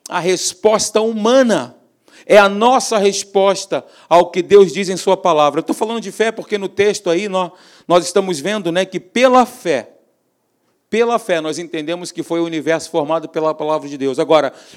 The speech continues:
para proferir a palavra de Deus, nós precisamos crer. Nós precisamos confessar, nós precisamos declarar, nós precisamos acreditar. Crença.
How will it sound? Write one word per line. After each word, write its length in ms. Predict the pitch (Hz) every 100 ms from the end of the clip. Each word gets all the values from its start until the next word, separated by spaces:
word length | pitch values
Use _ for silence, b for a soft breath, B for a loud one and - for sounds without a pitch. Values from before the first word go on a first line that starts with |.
| B
para 240 | 185 170 160
proferir 800 | - - 226 247 240 202 180 180
a 80 |
palavra 440 | 165 170 160 165 151
de 80 | 151
Deus, 220 | 160 170
nós 180 | 170 170
precisamos 500 | 170 156 180 226 -
crer. 340 | 403 370 330 - - _ _ _ _ b b b
Nós 180 | 175 175
precisamos 580 | 190 175 165 196 220 -
confessar, 680 | - 151 156 214 - 254 233
nós 160 | 170
precisamos 520 | - 165 139 165 170
declarar, 720 | 123 131 143 190 220 247 - B B B
nós 180 | 185 185
precisamos 680 | 190 180 151 214 208 - 180
acreditar. 1120 | 214 214 - 214 226 226 - 202 196 - -
Crença. 640 | 220 226 220 - 139 107